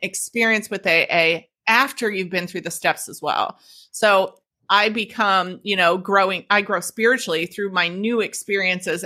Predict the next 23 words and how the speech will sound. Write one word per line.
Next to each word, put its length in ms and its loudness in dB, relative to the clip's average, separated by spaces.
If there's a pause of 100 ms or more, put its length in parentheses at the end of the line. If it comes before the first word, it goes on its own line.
after 300 2
you 180 -6
recover. 640 2 (380)
But 120 4
it's 160 2
very 360 4
hard 280 4
now 200 4
that 120 4
we're 160 2
on 180 2
the 60 0
side 360 4
of 240 -4
giving 280 0
the 80 -2
experience 540 -2
of 80 -6
initial 320 -4
recovery 440 -2
to 140 -4
other 200 -2
people. 440 -4